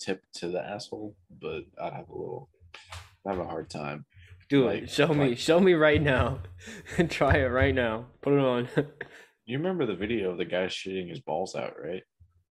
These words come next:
Speaker 1: I, of
Speaker 2: Yes,
Speaker 1: course,
Speaker 2: I
Speaker 1: of course, I
Speaker 2: remember
Speaker 1: sent
Speaker 2: that.
Speaker 1: that to you. Well,
Speaker 2: That
Speaker 1: uh,
Speaker 2: shit scarred me for life.
Speaker 1: my girl, uh, my girlfriend wanted to see it today.
Speaker 2: What?
Speaker 1: Uh, she wanted to see it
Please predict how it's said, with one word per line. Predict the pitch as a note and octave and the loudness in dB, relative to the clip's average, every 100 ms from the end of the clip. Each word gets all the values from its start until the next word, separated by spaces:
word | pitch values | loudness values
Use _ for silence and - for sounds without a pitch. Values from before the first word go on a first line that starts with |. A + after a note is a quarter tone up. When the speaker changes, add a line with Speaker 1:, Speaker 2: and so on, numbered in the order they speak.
| _ _ _ | _ _ _
Speaker 1:
I, | F2+ F#2 | -6 -4
of | - G#2 | -4 -4
Speaker 2:
Yes, | A2 | 0
Speaker 1:
course, | A#2+ A2+ - | 0 -2 -2
Speaker 2:
I | A2+ | -2
Speaker 1:
of | A2 | 0
course, | C3+ C#3+ G2+ | 2 2 2
I | |
Speaker 2:
remember | F#2 | 0
Speaker 1:
sent | G2+ F2+ | -2 -6
Speaker 2:
that. | |
Speaker 1:
that | - | -8
to | - | -8
you. | F2 D#2 C#3+ - _ _ _ _ _ _ G#2 | -8 -8 -12 -20 _ _ _ _ _ _ -4
Well, | G2 F#2+ | 0 2
Speaker 2:
That | F#2 | 2
Speaker 1:
uh, | E2+ E2 | 0 -2
Speaker 2:
shit | C3 G#2 | -4 -6
scarred | - - A#2 A#2+ A#2 | -10 -4 -2 -2 -4
me | B2 A#2 | -6 -6
for | A2+ | -6
life. | F2+ F#2+ F#2 - - - - _ _ _ _ _ _ | -6 -6 -8 -10 -18 -20 -20 _ _ _ _ _ _
Speaker 1:
my | A2 G2+ | 0 2
girl, | G2 B2 - | 4 2 2
uh, | G2 F2+ E2 - | 0 0 -2 -2
my | G#2 | -2
girlfriend | G2 B2+ B2 F2+ | 0 -2 -2 -6
wanted | E2+ E2 | -8 -8
to | D#2 | -10
see | - F#2+ | -8 -8
it | |
today. | - - - - _ _ _ _ _ _ _ _ _ _ _ _ _ _ _ _ _ _ _ - | -8 -8 -10 -10 _ _ _ _ _ _ _ _ _ _ _ _ _ _ _ _ _ _ _ -8
Speaker 2:
What? | B2 F3+ | -8 -6
Speaker 1:
Uh, | - - - - - - - | -8 -10 -16 -20 -20 -20 -16
she | - B2+ | -4 -2
wanted | C3 B2+ | 0 0
to | G#2 | -2
see | - C#3 | -2 -2
it | F#2 | -2